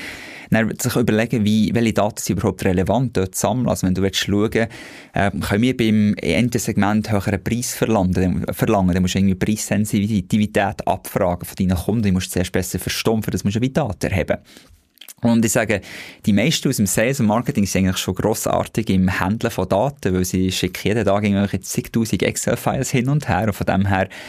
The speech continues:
ähm, wenn du eigentlich deine Informationen, die du gerne möchtest sammeln, ins Excel kannst reinbringen, dann kannst du eigentlich schon sehr viel damit machen. Und dann bist du schon am, ähm, sag jetzt mal, der erste Schritt zum Data Scient-, Scientist oder zum Datenwissenschaftler ist eigentlich wie schon gemacht.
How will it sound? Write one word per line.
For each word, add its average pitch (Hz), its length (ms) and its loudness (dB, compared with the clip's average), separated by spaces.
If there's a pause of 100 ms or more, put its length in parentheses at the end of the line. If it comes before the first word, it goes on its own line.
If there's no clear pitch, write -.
(220)
ähm, 92 140 2
wenn 92 100 2
du 113 220 0
eigentlich 113 280 -2
deine 104 280 2
Informationen, 110 720 -2
die 127 60 2
du 107 60 0
gerne 101 200 2
möchtest - 300 -4
sammeln, 120 260 2
ins 98 140 0
Excel 123 380 -2
kannst 120 180 -4
reinbringen, 92 440 2
dann 92 80 0
kannst 95 140 -2
du - 20 2
eigentlich 92 140 0
schon 95 140 0
sehr 98 220 0
viel 90 200 -2
damit 95 320 0
machen. - 240 -2
Und 87 120 -2
dann 90 120 2
bist 101 140 0
du - 60 -2
schon 98 180 2 (320)
am, 92 340 2
ähm, 90 420 2
sag 95 140 -4
jetzt - 160 -2
mal, 104 180 4
der 101 140 0
erste 120 160 0
Schritt - 220 -4
zum 95 100 0
Data 98 420 0
Scient-, 107 440 0
Scientist 104 480 0
oder 95 80 -2
zum - 160 -4
Datenwissenschaftler 92 840 -2
ist 90 100 -4
eigentlich 90 180 0
wie 98 80 2
schon 92 120 0
gemacht. - 420 -4